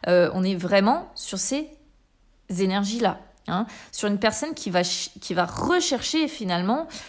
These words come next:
euh, le conflit, qui va être, euh, dans un caractère assez orageux. Pourquoi ? Parce qu'il y a toujours ces doutes, ces confusions qui sont là, euh, le fait que ça manque vraiment de clarté dans sa tête et dans sa vie, et dans les échanges.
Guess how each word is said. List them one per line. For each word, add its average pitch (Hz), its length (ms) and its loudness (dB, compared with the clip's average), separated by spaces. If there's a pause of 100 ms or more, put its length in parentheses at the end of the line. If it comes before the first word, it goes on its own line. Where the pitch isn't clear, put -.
(160)
euh, 170 500 4
le 175 160 2
conflit, 262 500 -2
qui 190 220 -6
va 175 160 2
être, 170 160 -6 (420)
euh, - 260 -6
dans 185 260 -2
un 185 80 0
caractère 220 520 0
assez 185 520 -2
orageux. 233 540 2 (200)
Pourquoi ? 349 420 2
Parce 208 220 -6
qu'il 302 200 -4
y 214 60 -2
a 190 60 -2
toujours 220 480 -4 (520)
ces - 160 2
doutes, 185 300 -2 (100)
ces - 200 -4
confusions 202 580 -2
qui 226 160 -10
sont 190 220 -2
là, 185 300 2 (340)
euh, 180 840 0
le 208 120 0
fait 247 180 -2
que - 60 -2
ça - 160 4
manque 190 340 0
vraiment 254 400 2
de 208 140 -2
clarté 220 420 -2
dans 180 100 0
sa 175 200 0
tête 233 260 0
et 180 60 0
dans 165 120 0
sa 156 200 0
vie, 220 320 0 (420)
et 202 80 2
dans 233 240 8
les 202 240 4
échanges. 269 560 -2